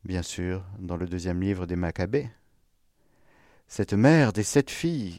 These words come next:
des sept fils, qui sont en train de vivre le martyre et qui sont encouragés par leur mère, qui leur dit, «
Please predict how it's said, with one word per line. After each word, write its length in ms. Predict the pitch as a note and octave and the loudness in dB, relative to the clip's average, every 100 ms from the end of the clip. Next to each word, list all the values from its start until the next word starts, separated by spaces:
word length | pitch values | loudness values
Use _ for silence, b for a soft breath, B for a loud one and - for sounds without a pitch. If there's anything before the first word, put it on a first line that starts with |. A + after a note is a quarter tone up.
| - | -8
des 140 | G2+ | -6
sept 240 | - A#2 | -4 -4
fils, 480 | - E3+ E3 - - _ b b b b b b b b b | -4 -8 -6 -8 -12 _ b b b b b b b b b
qui 140 | - G2+ | -10 -4
sont 640 | - A#2 A2+ G2+ F#2+ F2 | 2 4 6 6 2 0
en 100 | G2 | -2
train 180 | G2 A#2 | 2 4
de 80 | G#2 | 4
vivre 280 | G2+ A#2+ G2 | 2 2 4
le 100 | F#2+ | 4
martyre 520 | F#2+ - - E3 B2 | 4 0 0 2 2
et 80 | G#2 | -2
qui 540 | - A2 A2 G#2+ F#2+ | -6 -4 -2 -2 -4
sont 260 | - G2 G2+ | -6 -4 -4
encouragés 560 | F#2+ A2+ F#2+ G2 B2+ | -2 -2 0 2 0
par 180 | C3 F#2+ | 0 -2
leur 160 | F#2 F#2 | 0 0
mère, 460 | A#2 E3 C#3+ - - _ | 2 0 -2 -6 -20 _
qui 140 | - | -6
leur 200 | G2 F#2+ | -2 0
dit, « 360 | G2 C3 D#3+ C3+ | -2 -4 -4 -6